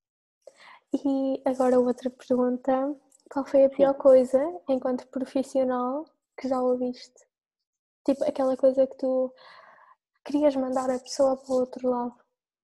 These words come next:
Speaker 1: Tipo
Speaker 2: Ai, olha, no fundo tantas, sabes? Tantas coisas que eu já ouvi.
Speaker 1: "Não estou só no mundo."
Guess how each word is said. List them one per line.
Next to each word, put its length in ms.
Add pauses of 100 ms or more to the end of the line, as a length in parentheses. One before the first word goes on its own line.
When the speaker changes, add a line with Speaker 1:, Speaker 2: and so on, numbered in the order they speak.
(1120)
Speaker 1:
Tipo 260 (120)
Speaker 2:
Ai, 360 (1000)
olha, 400
no 200
fundo 440
tantas, 680 (120)
sabes? 300 (1080)
Tantas 420
coisas 340
que 100
eu 60
já 220
ouvi. 480 (220)
Speaker 1:
"Não 260
estou 300
só 340
no 180
mundo." 640